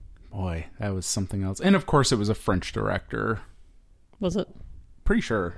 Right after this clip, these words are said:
Speaker 1: I'm gonna fact check that quick.
Speaker 2: I don't think it was. If it was a French director, I don't think he had a French sounding name.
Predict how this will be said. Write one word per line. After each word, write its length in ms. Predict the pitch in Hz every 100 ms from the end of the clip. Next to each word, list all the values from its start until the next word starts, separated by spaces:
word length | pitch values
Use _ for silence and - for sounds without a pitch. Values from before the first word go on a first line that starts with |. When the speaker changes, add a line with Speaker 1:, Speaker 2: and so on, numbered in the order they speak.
| -
Speaker 1:
I'm 100 | 127
gonna 260 | 127 104 95 -
fact 240 | 101 92
check 240 | - 95 -
that 220 | 101 -
quick. 340 | - 95 - - - - - _ - _ _ _ _ - - - -
Speaker 2:
I 40 |
don't 120 | 285 294
think 140 | 269
it 100 | 233
was. 300 | - - - - - - - - - - - - _ - _ - _ _
If 140 | - 190
it 80 | 208
was 180 | 214
a 60 | 208
French 240 | 190 180
director, 260 | - 175 -
I 40 |
don't 140 | 170 170
think 120 | 180
he 80 | 185
had 100 | 175
a 40 |
French 300 | - - -
sounding 320 | - 214 180
name. 320 | - - -